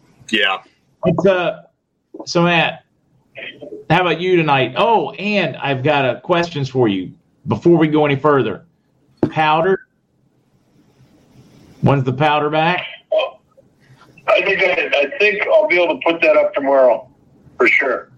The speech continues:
Speaker 2: Awesome.
Speaker 3: I just, I didn't, yeah, we didn't have a minute to get her done today. It's in and everything, but we'll put her up tomorrow. So, and, uh, yeah, that's good stuff. You know, it's good stuff you can mix with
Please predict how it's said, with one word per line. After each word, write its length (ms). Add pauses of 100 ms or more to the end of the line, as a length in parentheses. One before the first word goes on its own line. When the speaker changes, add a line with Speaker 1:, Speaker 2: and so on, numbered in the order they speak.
(240)
Speaker 2:
Awesome. 580
Speaker 3:
I 80
just, 200 (160)
I 60
didn't, 340 (460)
yeah, 140
we 120
didn't 180
have 120
a 80
minute 320
to 80
get 160
her 80
done 300
today. 240
It's 260
in 140
and 100
everything, 560
but 220
we'll 100
put 160
her 100
up 140
tomorrow. 480 (220)
So, 260 (800)
and, 300
uh, 340 (160)
yeah, 160
that's 220
good 200 (120)
stuff. 220 (100)
You 80
know, 340 (840)
it's 180
good 240
stuff 320
you 80
can 180
mix 300
with 140